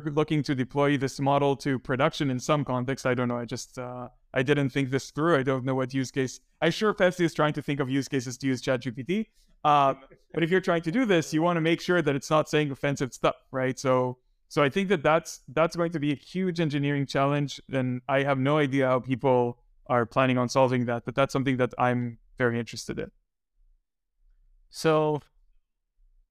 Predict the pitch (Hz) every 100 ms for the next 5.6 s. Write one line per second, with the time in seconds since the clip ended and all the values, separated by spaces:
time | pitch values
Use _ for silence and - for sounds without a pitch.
0 | _ _ _ _ _ _ _ _ _ _
1 | - 156 - 240 190 196 190 - - _
2 | - 165 180 208 180 196 175 165 170 170
3 | 170 147 - _ _ _ _ _ _ _
4 | 120 - - 139 151 175 131 120 - 113
5 | 131 156 - 214 -